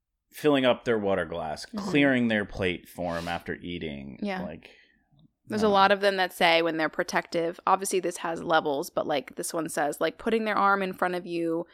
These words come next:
Speaker 2: if they see a car coming. Something
Speaker 1: Mm.
Speaker 2: you always do, which I think is, like, almost just a natural thing, but you
Speaker 1: Mm.
Speaker 2: always, like, put your arm in front of me in the car if we're, like, coming to a close stop.
Speaker 1: Yeah.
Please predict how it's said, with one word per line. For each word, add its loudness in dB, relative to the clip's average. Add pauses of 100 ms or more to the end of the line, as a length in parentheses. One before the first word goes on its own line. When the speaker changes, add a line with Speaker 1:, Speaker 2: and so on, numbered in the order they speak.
(160)
Speaker 2:
if -8
they 0
see 2
a 2
car 6
coming. -4 (260)
Something 6
Speaker 1:
Mm. 8
Speaker 2:
you 12
always 10
do, 2 (420)
which 0
I 6
think 2
is, 6
like, 4
almost 0
just -4
a 2
natural 2
thing, -4 (120)
but 4
you 4
Speaker 1:
Mm. 8
Speaker 2:
always, 2
like, 0
put 2
your -2
arm 4
in -4
front 0
of -4
me -2
in -4
the 0
car 6
if -4
we're, -6
like, -2
coming -6
to -8
a -2
close -6
stop. 2 (160)
Speaker 1:
Yeah. -2